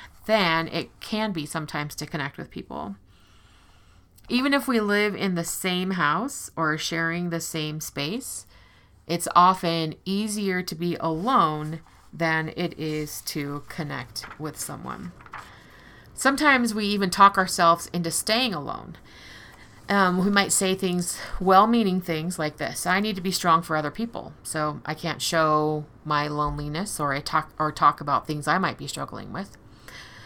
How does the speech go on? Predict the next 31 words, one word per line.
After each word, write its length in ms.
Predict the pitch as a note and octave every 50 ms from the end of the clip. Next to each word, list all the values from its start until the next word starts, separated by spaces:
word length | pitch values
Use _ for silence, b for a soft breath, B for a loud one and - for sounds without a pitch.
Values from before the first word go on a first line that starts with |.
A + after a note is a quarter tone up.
| B B B
Or 220 | - D#3+ E3 E3 E3+
we 80 | F3
might 220 | F3 F3+ E3+ - -
say, 180 | - F3+ D#3+
"I 160 | - D#3+ F#3+
should 160 | G3 - A#3 F#3+
be 200 | G#3+ G3+ G3+ G3+
able 160 | G3+ G3+ A3
to 80 | A3 G3
handle 280 | E3 F#3+ G#3 C4 D4+
this 140 | A3+ G#3+ -
by 100 | - D#3
myself. 400 | D#3+ D#3+ D3+ D3+ - D3 D3 -
I 60 | D#3+
shouldn't 280 | E3+ - C#4 A#3+ G3+ F3
need 240 | F#3 G3+ A#3 A#3 -
someone. 520 | - G3+ E3 D3+ D3 C3 A2+ - D3 E3+ - - - - B B B B B B
I 60 | -
shouldn't 280 | F#3+ - D4 C#4+ B3+ G3+
need 220 | G#3 G#3+ A#3 G#3
to 80 | A3 G#3
connect 320 | - G3+ F3 D#3+ D#3 -
with 80 | - D3
someone." 480 | - - - A1+ A1+ G#1 G#1 A#1 - -
And 140 | D3 D#3 -
so 560 | - - D#3 D3+ D3 D3 D3 D3 D3 D3+ - - - -
we 440 | D#3+ D#3 D3+ D3+ D3+ D3+ D3+ D3+ - - - - - - - - - - - - -
force 320 | - F#3 F3 E3 - -
ourselves 460 | D#3 D#3+ - - D#3+ C#3+ C#3 - -
into 200 | D3+ D3 - -
isolation. 720 | - D3 C#3+ - - D#3 D3+ D3+ E3+ - F#3+ F3+ F#3 F#3